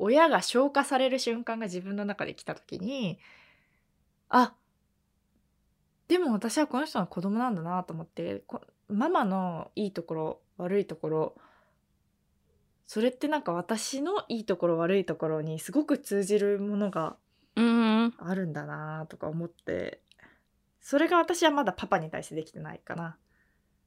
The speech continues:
Speaker 2: うん、私も、<laughs> で、だって私は別にもういないしって感じなんだけど。
Speaker 1: うんうんうん。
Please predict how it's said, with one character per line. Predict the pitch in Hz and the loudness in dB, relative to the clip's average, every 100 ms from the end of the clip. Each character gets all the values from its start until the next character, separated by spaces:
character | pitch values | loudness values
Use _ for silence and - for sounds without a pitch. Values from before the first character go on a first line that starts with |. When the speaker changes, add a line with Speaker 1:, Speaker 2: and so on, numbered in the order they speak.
| _ - | _ 0
Speaker 2:
う | |
ん、 | 175 170 170 160 160 165 175 | 4 6 6 6 4 2 2
私 | 180 - 240 - | 2 4 2 6
も、 | 247 240 190 | 6 6 8
<laughs> | |
で、 | 254 226 214 | 8 8 4
だ | 214 | 2
っ | 233 | 4
て | 156 | 4
私 | 143 202 214 - 233 | 4 4 2 6 8
は | 214 196 | 8 6
別 | 185 185 - | 0 -2 -4
に | 170 180 | -2 0
も | 190 165 | 0 0
う | - | 0
い | 156 | 2
な | 190 | 4
い | 147 | 4
し | - - | 2 -4
っ | |
て | - 151 | -2 0
感 | - 160 | 4 4
じ | 165 165 | 6 6
な | 180 | 6
ん | 151 | 4
だ | 156 | 2
け | 135 | 2
ど。 | 156 117 - | 2 2 2
Speaker 1:
う | 294 | 2
ん | |
う | |
ん | 185 | 2
う | 339 175 | -2 -2
ん。 | 339 370 320 | -4 -2 -4